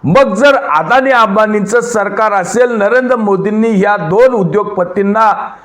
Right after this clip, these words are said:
फायदा पोहोचवण्यासाठी अनेक गोष्टी जर केल्या असतील, तर मग तुम्ही त्यांच्या लग्नाला काय करता ते? तुम्ही तिथे येऊन त्यांचा पाहुणचार घेणारच आहे,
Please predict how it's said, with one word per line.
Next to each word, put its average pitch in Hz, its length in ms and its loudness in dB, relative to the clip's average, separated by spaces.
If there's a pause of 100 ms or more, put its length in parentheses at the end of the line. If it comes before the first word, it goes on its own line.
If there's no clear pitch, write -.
(400)
फायदा 220 460 4
पोहोचवण्यासाठी 208 960 -2
अनेक 226 400 0
गोष्टी 214 380 -2
जर 208 220 -2
केल्या 196 360 -2
असतील, 220 420 -2
तर 240 80 2
मग 226 340 -2
तुम्ही 214 560 0 (1080)
त्यांच्या 170 340 0
लग्नाला 190 460 0
काय 196 280 -2
करता 202 400 -2
ते? 202 380 -6 (840)
तुम्ही 190 280 -2
तिथे 190 240 0
येऊन 214 260 0
त्यांचा 202 600 0 (760)
पाहुणचार 190 540 2
घेणारच 214 560 2
आहे, 208 100 -2